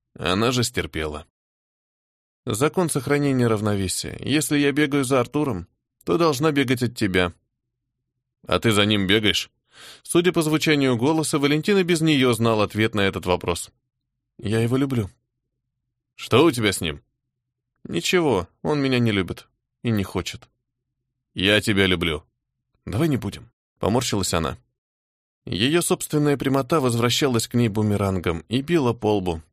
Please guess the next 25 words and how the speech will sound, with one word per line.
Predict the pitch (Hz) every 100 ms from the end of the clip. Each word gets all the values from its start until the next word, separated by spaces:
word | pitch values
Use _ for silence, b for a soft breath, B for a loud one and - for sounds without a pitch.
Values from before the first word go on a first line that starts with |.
| _ _ _ _ _
Не | 95 156
должна | 180 170 156 160
она | 139 120
так | 104
говорить, | 90 92 87 67 -
не | 107 160
должна | 170 160 170 151
вести | 131 123 156
себя | - 120
как | 117 113
долбанутая | 117 107 123 127 120 101
шлюха. | - 113 95 87 - _ _ _ _ _ _ _ _ _ _ -
«Мне | 80 87 113 107
или | 104 104
с | -
тобой, | 95 92 104 85 - -
или | - 92
никак», | 95 82 87 78 - - _ _ _
тихо | - 175 165
сказал | - 131 117 101
он. | 90 80 - _ _ _ _ _ _ _ _ -
«Вокруг | 120 139 170 -
столько | - - - 120
красивых | 117 120 139 117 104
девушек. | 98 127 98 - -